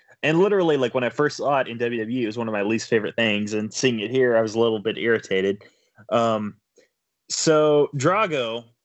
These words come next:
was, okay, Aerostar was on the top rope. Drago was sitting on the middle rope with his body, like, his tor-, torso, the upper half,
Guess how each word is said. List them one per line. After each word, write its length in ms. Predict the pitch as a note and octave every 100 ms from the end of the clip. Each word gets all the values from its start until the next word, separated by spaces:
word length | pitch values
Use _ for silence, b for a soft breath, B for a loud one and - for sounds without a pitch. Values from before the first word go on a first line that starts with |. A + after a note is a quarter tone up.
| _ -
was, 760 | A#2+ A#2 A2 G#2+ G#2 - - _ _ _ _ -
okay, 160 | A#2+ F#2
Aerostar 460 | D#3+ G3 F3 C#3 B2
was 140 | A#2
on 100 | A2
the 60 | G2+
top 260 | A2 G2+
rope. 180 | G2 - _ -
Drago 540 | D3 D3+ D3 C#3+ A2+
was 360 | A2 A2+ G#2+ G#2
sitting 640 | - - - F#3+ E3 C3+
on 140 | A#2 A#2
the 60 |
middle 260 | A#2 C3 B2+
rope 360 | B2 C3 B2
with 220 | F2+ G#2 A2+
his 280 | A2 G2+ F#2+ _
body, 380 | C#3+ C3+ B2 G#2
like, 180 | G2+ G#2
his 140 | G2+
tor-, 260 | - D3 C3+ _ _ _ C#3
torso, 420 | B2+ - G2 F#2+
the 100 | G#2+
upper 200 | A#2+ A2+
half, 380 | G2+ G2 G2